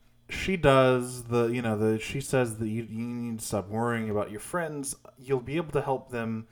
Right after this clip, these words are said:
indirectly by balancing the planet if you just stay here and train. And how long will training take? I don't know.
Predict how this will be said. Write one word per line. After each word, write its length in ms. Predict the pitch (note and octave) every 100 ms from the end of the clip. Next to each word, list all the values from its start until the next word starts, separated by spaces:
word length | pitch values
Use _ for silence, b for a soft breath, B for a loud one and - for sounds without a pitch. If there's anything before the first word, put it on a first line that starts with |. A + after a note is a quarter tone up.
| _
indirectly 920 | G#2 F#2 F2+ G2+ - - G2 F2+ C3 b b b
by 160 | - G2+
balancing 680 | G2+ G#2 A2 A2 - A#2 A2+
the 80 |
planet 520 | A2+ - F#3+ G#3 C3 G#2+
if 160 | G#2+
you 100 | G#2
just 240 | F2+ F#2 -
stay 280 | - A#2+ C#3
here 220 | D3 D3
and 140 | D3+
train. 440 | C#3 - G#2+ F2 F2+
And 140 | F#2+
how 160 | A#2 A#2+
long 300 | B2+ B2+ B2+
will 140 | B2
training 480 | A#2 - C#3 D3 C#3+
take? 340 | - D3+ D3 -
I 100 | C#3
don't 160 | A2+
know. 320 | G2+ F#2+ G#2